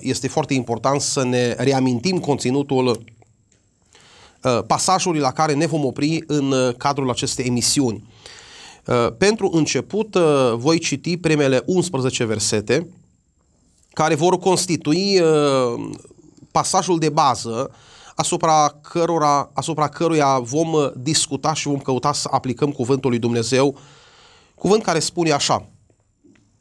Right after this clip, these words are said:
"Pavel și Timotei, robi ai lui Iisus Hristos, către toți sfinții în Hristos Iisus, care sunt în Filipi, împreună cu episcopii și diaconii. Har vouă și pace de la Dumnezeu Tatăl nostru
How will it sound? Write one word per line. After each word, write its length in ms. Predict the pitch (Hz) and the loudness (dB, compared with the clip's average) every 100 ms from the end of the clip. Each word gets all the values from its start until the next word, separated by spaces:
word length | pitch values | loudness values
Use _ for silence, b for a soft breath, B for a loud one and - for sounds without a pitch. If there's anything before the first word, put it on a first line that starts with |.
| _ _ _ _ _ _ | _ _ _ _ _ _
"Pavel 500 | 175 156 123 160 196 | 0 2 2 2 0
și 180 | 196 196 | -2 -2
Timotei, 760 | 180 160 143 143 107 110 131 - - _ _ _ _ - | 0 2 2 2 0 0 -4 -8 -20 _ _ _ _ -2
robi 440 | 143 180 196 123 - | 2 4 2 -2 -2
ai 200 | 143 139 | 0 0
lui 140 | 135 | -2
Iisus 340 | 120 - 170 | -2 -4 -4
Hristos, 560 | - 131 - 160 160 - | -4 -4 -2 -2 -2 -6
către 280 | - 131 123 | -4 -4 -2
toți 220 | 160 160 | -2 -2
sfinții 420 | - 156 151 143 | -4 -4 -2 0
în 160 | 131 120 | 0 -2
Hristos 380 | 123 - 143 123 | -4 -2 -2 -2
Iisus, 480 | 107 160 180 - - b b b b b b b b - | -4 -2 -2 -4 -10 b b b b b b b b -4
care 220 | 151 143 | 0 2
sunt 280 | - 196 165 | 2 2 2
în 100 | 127 | 0
Filipi, 460 | - 135 170 180 156 | 2 2 2 -2 -2
împreună 520 | 147 147 147 180 165 | 0 2 4 4 2
cu 140 | 156 127 | 0 -2
episcopii 600 | 120 165 - 151 147 135 | -2 -2 -2 -2 0 -2
și 160 | - | -2
diaconii. 800 | 123 139 131 - 98 104 - - _ _ _ _ b b b | 0 0 0 -4 -10 -12 -16 -20 _ _ _ _ b b b
Har 300 | - 147 151 | -2 2 2
vouă 460 | 160 143 127 135 160 | 2 0 2 2 -2
și 180 | - - | -4 -2
pace 280 | 143 143 147 | -2 0 0
de 80 | |
la 120 | 147 131 | 0 2
Dumnezeu 500 | 135 135 117 131 127 | 0 -2 0 -2 0
Tatăl 360 | 139 143 156 | -2 0 0
nostru 540 | 131 107 - 110 143 | 0 -2 -4 -6 -6